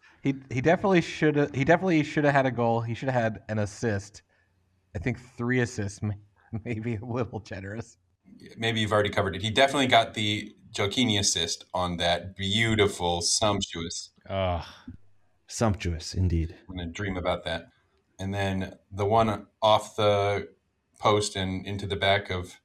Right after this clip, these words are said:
Speaker 2: the Roman the Younger and in for the own goal. That's an assist.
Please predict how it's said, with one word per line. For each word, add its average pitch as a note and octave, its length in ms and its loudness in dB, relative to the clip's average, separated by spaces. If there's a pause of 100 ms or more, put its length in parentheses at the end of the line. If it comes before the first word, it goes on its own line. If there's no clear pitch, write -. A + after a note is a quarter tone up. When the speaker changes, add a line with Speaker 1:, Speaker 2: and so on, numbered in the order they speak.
(120)
Speaker 2:
the F#2 360 -4
Roman A#2+ 320 4
the G2+ 60 4
Younger G2+ 500 2 (240)
and F2 220 -6 (200)
in G2 160 -10
for - 140 -16
the F2+ 120 -4
own F2 160 -2
goal. E2+ 280 -4
That's G#2+ 240 4
an C3+ 60 2
assist. A2 540 2